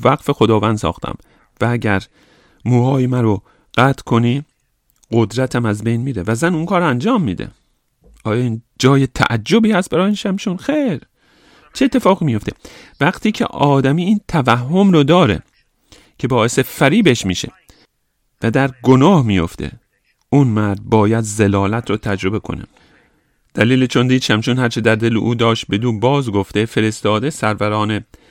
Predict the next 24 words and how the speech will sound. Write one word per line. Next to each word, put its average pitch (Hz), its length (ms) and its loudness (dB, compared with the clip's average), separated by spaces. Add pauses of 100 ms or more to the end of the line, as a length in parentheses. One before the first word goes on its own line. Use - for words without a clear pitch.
(480)
فلسطین 113 540 -2
را 139 120 -2
فرا 123 340 0
خواند 104 280 -2
و 104 80 0
گفت: 120 280 -4
"بار 139 320 0
دیگر 160 320 -2
برآیید، 113 520 -2
زیرا 120 280 -4
هرچه 139 340 -6
در 123 180 -2
دل 107 280 -4
داشت 104 320 -4
به 90 80 -2
من 104 220 -4
گفته 98 300 -4
است." - 380 -8
بر 85 120 -4
سروران 98 800 -2
فلسطینیان 101 840 -4
پول 147 220 -4
به 113 100 -2
دست 107 420 -2